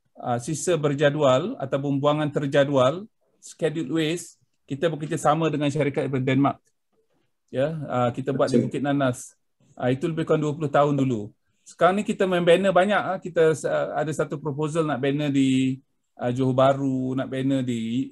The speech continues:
Speaker 1: ah, di, di Perak, nak banner di, ah, apa ni, banyak tempat lah di Malaysia. Kita buat sendiri semua. Semua local consultant, local contractor, our own financing. Ya, kadang-kadang kita ada contractor, ada, ada apa ni,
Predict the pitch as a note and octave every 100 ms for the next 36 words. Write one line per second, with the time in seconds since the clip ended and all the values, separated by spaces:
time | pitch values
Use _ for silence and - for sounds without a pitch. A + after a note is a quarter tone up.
0 | - B2 A2+ A2 G#2+ G#2 A#2 A#2 A2 -
1 | - A2+ A2 - D3 C#3+ C#3 A#2+ B2 A2
2 | C3 C3 C#3 A#2+ A2+ A2 G#2+ A#2+ _ _
3 | _ _ _ - A#2 A2 G#2+ G#2+ G#2 A2+
4 | B2 E3 D3 A2 B2 B2 - B2+ B2 C3+
5 | C#3 C3+ C3+ C3+ D#3 C#3 C3+ _ - D3
6 | F3+ E3+ - - F3 F3 E3+ C#3 C3 _
7 | _ _ _ _ - D#3+ F3 D#3+ D#3 E3+
8 | D#3+ D#3 D3 D3 - D#3 D3+ C#3+ C#3 C#3+
9 | C#3+ C#3+ C#3+ - D#3+ D#3 D#3 - _ _
10 | - C3 D3+ E3 F#3 F3 E3 D#3+ D3+ A#2+
11 | - _ _ _ _ _ - D#3 F3 E3
12 | D#3+ E3+ G#3+ G3 F#3+ F3 F3 E3 E3 D#3
13 | - F#3 D#3 D3 D3 D3 C#3+ - _ _
14 | _ - C#3 C#3 C#3 C3+ C3+ B2+ C3+ D#3+